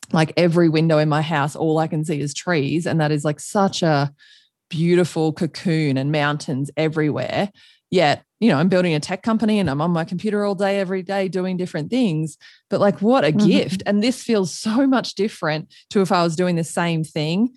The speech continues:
Speaker 1: in a tiny apartment in New York City and, like, commuting every
Speaker 2: Mm-hmm.
Speaker 1: day through all this, like, high energy hustle and bustle. Like, now I have, like, this mix of the vibrations of my life. Um,
Speaker 2: Mm.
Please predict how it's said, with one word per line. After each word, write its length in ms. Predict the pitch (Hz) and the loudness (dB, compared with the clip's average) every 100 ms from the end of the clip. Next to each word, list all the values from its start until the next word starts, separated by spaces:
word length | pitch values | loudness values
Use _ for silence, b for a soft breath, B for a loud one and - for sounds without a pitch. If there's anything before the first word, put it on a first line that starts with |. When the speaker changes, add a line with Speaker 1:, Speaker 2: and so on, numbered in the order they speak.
| b b | b b
Speaker 1:
in 120 | - 180 | -2 0
a 60 | |
tiny 420 | 160 - 160 160 151 | -2 -2 0 0 0
apartment 480 | 143 151 143 151 | 0 -2 -2 -2
in 120 | 147 147 | 0 0
New 100 | 147 | -2
York 240 | 147 - | -4 -6
City 440 | - 151 - 160 _ _ | -6 -6 -4 -10 _ _
and, 200 | 165 165 | 0 2
like, 340 | 156 147 113 - b b - | 4 2 -2 -10 b b -18
commuting 640 | - 180 175 156 147 151 | -4 0 2 2 0 0
every 260 | 147 110 151 | 2 2 4
Speaker 2:
Mm-hmm. 140 | 143 | 2
Speaker 1:
day 120 | 143 | 0
through 280 | 156 - 151 | -2 -2 0
all 100 | 147 | 0
this, 220 | 143 143 | -2 -4
like, 180 | 156 135 | -2 -4
high 360 | - - 151 147 | -6 -4 0 0
energy 340 | 147 139 143 | 0 -2 -2
hustle 400 | 147 151 151 165 | -2 -4 -4 -4
and 100 | 151 | -2
bustle. 460 | 143 143 - 147 151 B B B B | 0 -2 -2 -4 -4 B B B B
Like, 300 | 170 156 156 - _ _ _ _ _ _ | 2 2 0 -10 _ _ _ _ _ _
now 320 | 185 175 180 | 0 2 2
I 60 | 175 | 2
have, 180 | 175 156 | 2 2
like, 180 | 143 143 | 0 -2
this 200 | 151 160 | -4 -2
mix 360 | 143 139 - | -2 -4 -2
of 380 | 160 147 147 - B - | 0 0 -2 -8 B -6
the 120 | 160 | 0
vibrations 720 | 151 143 147 156 - 160 156 | 2 2 0 -2 -2 -2 0
of 100 | 147 | 0
my 160 | 143 139 | 0 0
life. 560 | 143 143 - - - - B B B _ | 0 -2 -4 -8 -12 -18 B B B _
Um, 460 | 156 139 143 139 - | 0 2 2 2 0
Speaker 2:
Mm. 460 | 190 190 185 170 | 2 2 2 -2